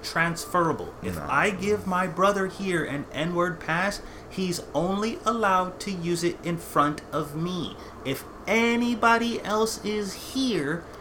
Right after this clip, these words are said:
Speaker 1: he can get his ass whooped.
Speaker 2: That's how I was able to sing N-words in Paris in front of an entire bar full of black people and still be alive.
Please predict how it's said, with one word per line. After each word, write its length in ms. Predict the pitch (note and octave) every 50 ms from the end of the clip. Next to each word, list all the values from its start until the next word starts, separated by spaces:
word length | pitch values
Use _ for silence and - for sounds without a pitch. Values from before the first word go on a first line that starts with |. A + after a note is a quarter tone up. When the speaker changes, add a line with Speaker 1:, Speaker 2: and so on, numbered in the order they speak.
| - - -
Speaker 1:
he 560 | - - A3 A3+ G#3+ G#3 G#3 G#3 G#3 F#3+ -
can 480 | - - G3 F#3+ F#3 F3+ F3+ F3+ F3+ E3
get 300 | D#3+ D#3+ D#3+ D#3 D#3 D#3 - -
his 160 | E3 D#3+ D#3
ass 380 | E3+ F3 E3+ E3+ E3 D#3+ D#3 -
whooped. 360 | - D3 C#3+ C3 A2 F2+ - -
Speaker 2:
That's 200 | F#2 G2 F#2+ -
how 260 | - A2+ A2+ A2 G#2
I 160 | G2 F#2 F#2
was 200 | F#2 F#2+ G2 F#2+ - -
able 300 | F#2+ F#2+ F#2 F#2 F#2+ F#2+
to 120 | F#2 F2+
sing 360 | - - - F#2+ F#2 F2+ D2 B1+
N-words 400 | F2+ F#2+ G2 F#2+ F#2+ F#2 - G2
in 140 | F2 F2+
Paris 440 | - - F#2+ G2 F#2 E2+ F2 F2+ - - -
in 100 | F#2 F2+
front 260 | - - - F2+ F2+
of 160 | F2+ F2 F2 F2
an 80 | E2+ E2+ F2
entire 380 | F2 - G2 F2+ F2+ F#2 F2
bar 320 | E2+ F2 F#2 F2+ F2 F2 F2+
full 200 | - - F2 E2+
of 100 | D#2+ -
black 260 | - F2 F2 F2+ - -
people 360 | F#2+ F2+ - - F2 F2 -
and 120 | - F#2
still 280 | - - - F#2 F2+ F2
be 100 | F2 F2+
alive. 720 | E2+ E2 E2 D#2+ E2+ E2+ D2 C2 A#1+ A#1 E2+ - - -